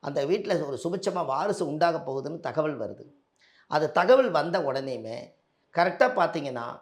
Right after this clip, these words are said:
அந்த குடும்பத்துக்குள்ள ஒரு அரச சபையில, தசரத மகாராஜாவுடைய அரண்மனையில ராமரே பிறக்கிறாரு. ஒரு குழந்தை பிறக்குது. முதல் குழந்தையை எடுத்துட்டு வந்து விஸ்வாமித்திரர் கையில கொடுக்குறாரு.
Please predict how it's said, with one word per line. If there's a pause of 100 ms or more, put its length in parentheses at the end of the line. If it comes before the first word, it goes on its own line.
அந்த
குடும்பத்துக்குள்ள (260)
ஒரு
அரச
சபையில,
தசரத
மகாராஜாவுடைய
அரண்மனையில (880)
ராமரே
பிறக்கிறாரு. (760)
ஒரு
குழந்தை
பிறக்குது. (260)
முதல்
குழந்தையை
எடுத்துட்டு
வந்து
விஸ்வாமித்திரர்
கையில
கொடுக்குறாரு.